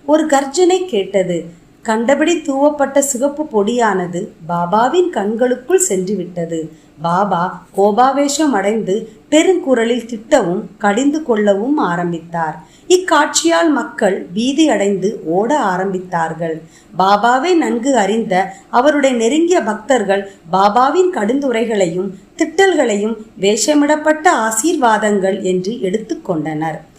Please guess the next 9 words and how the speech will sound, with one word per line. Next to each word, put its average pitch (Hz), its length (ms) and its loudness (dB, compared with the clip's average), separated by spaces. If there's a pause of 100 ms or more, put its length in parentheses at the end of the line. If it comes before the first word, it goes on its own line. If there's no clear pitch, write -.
(240)
ராமர் 254 480 2
அவதரித்ததும் 208 760 0 (220)
ராவணனையும் 202 880 0 (300)
அகங்காரம் 294 680 0
கெட்ட 277 260 -2 (120)
எண்ணங்கள் 208 560 0 (240)
முதலிய 294 440 2
அவருடைய 233 340 0
அரக்கர்களையும் 226 800 0